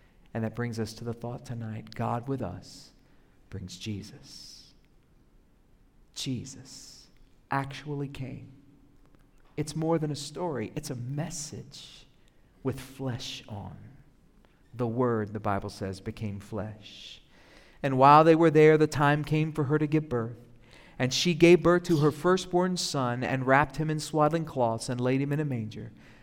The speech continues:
because there was no place for them in the inn." Luke's description is so understated yet definitive. The Messiah came into the world in the most humble of ways, human.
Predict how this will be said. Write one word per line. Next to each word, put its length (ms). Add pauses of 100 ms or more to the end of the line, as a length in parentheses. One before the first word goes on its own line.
because 300
there 100
was 160
no 240
place 480
for 160
them 400 (560)
in 140
the 160
inn." 640 (880)
Luke's 720
description 960 (480)
is 100
so 480
understated 880 (120)
yet 240
definitive. 580 (640)
The 80
Messiah 540
came 340
into 260
the 120
world 480
in 160
the 80
most 280
humble 600
of 160
ways, 360
human. 640